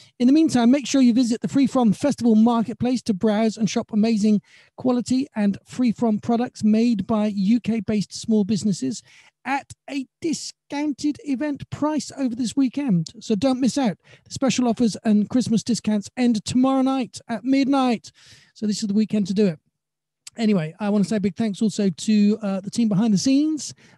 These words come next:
Margarita and the gang, uh, for doing such an amazing job putting this together. My name is Tony Moore, and I will be back with you tomorrow morning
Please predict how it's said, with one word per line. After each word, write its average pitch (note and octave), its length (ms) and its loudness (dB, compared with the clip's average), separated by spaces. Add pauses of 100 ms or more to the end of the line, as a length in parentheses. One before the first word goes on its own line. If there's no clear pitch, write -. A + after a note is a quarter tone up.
(120)
Margarita G#3+ 720 -4
and G3+ 180 0
the G3 60 0
gang, A3+ 600 -2
uh, G3 100 -2
for - 220 -6
doing G3 240 0
such G#3 200 -6
an G#3 60 0
amazing F#3+ 320 2
job F#3+ 180 0
putting G3+ 360 2
this E3+ 160 -6
together. G#3 360 0 (360)
My B3 180 -2
name A#3 340 -2
is G3+ 160 -6
Tony G#3+ 220 0
Moore, A#3 280 2
and A3 140 0
I A#3+ 140 -4
will A3+ 160 0
be G3 140 -2
back A#3 220 -6
with A3+ 120 -2
you A#3 100 0
tomorrow C#4 440 0
morning G3 360 0